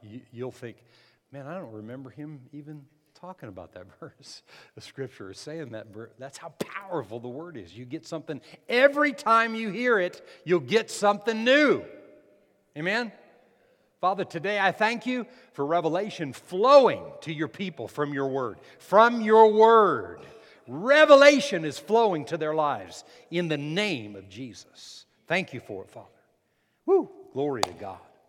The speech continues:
He said, "And do not seek what you should eat,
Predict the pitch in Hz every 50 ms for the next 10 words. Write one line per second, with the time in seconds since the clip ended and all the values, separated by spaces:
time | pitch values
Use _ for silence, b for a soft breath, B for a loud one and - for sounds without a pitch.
0 | _ _ _ _ _ _ _ _ _ _ _ _ _ _ _ _ B B B B
1 | B B B B 170 - - 208 190 190 175 151 160 226 254 240 247 240 233 220
2 | 233 - - - - - - 208 170 139 151 160 _ - - - _ _ _ _
3 | b b b b b b b b b b b b b b b b b _ _ _
4 | _ _ _ - 123 147 143 - 180 180 - - 190 151 143 139 143 151 147 _
5 | -